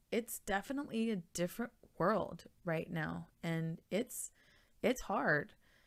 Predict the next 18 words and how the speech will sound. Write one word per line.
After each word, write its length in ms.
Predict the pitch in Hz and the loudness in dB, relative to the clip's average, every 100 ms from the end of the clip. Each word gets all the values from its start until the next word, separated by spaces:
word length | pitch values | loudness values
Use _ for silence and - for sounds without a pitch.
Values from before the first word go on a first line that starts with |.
| _ _ _ | _ _ _
It's 240 | 185 214 - | -2 0 0
hard 400 | - 208 226 214 | 4 6 6 2
to 140 | 214 | 0
navigate 640 | 190 165 196 214 185 175 - | 4 4 6 4 4 0 -2
through 180 | 175 | -2
all 180 | 170 170 | 2 4
of 120 | 170 | 4
this, 240 | 185 170 - | 2 -2 -2
and 100 | 170 | -2
I 100 | 165 | -2
think 300 | - 202 - | -2 -6 -4
people 420 | - 185 196 185 | -4 0 0 0
really, 340 | 160 165 180 175 | 2 2 2 0
really 340 | 160 160 165 | 0 0 0
forget 480 | 156 - 160 151 - - | -2 -6 -4 -2 -2 -4
that 260 | 156 - - - - - _ - | -6 -6 -12 -20 -20 -20 _ -2
and 240 | 165 156 | 0 0
don't, 400 | 160 156 165 170 | 0 2 2 -2